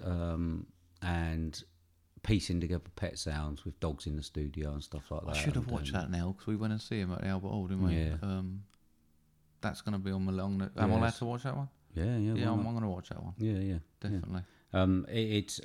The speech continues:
Speaker 1: like I say, watching him piece it together. If, I mean, obviously you don't know, but, um, if, if it was actually like that, then, then kudos to that, and that's why
Speaker 2: Mm.
Speaker 1: Pet Sounds is, is,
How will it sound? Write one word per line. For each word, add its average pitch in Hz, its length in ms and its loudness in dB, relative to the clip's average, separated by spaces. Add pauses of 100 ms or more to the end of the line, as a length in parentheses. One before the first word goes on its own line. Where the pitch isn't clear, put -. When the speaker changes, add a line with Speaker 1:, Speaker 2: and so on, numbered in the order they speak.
Speaker 1:
like 127 220 6
I - 40 0
say, 95 180 4
watching 98 320 2
him 87 100 4
piece 85 260 0
it - 60 -10
together. 85 460 0
If, 117 300 -2 (160)
I 101 40 -4
mean, 92 140 0
obviously 80 300 -4
you 73 60 -4
don't 76 220 2
know, 85 220 2
but, 76 200 -2 (440)
um, 82 500 0
if, - 260 -6
if - 280 -2
it 80 120 -2
was 82 220 2
actually 78 460 -2
like 80 260 0
that, 73 260 -4
then, 78 280 -4 (120)
then 76 340 -4 (180)
kudos 71 500 0
to - 120 -6
that, 73 260 -2
and 73 100 -4
that's - 180 -8
why 107 120 0
Speaker 2:
Mm. 101 80 -4
Speaker 1:
Pet - 200 -6
Sounds 73 360 -4
is, - 240 -10 (280)
is, 90 80 -14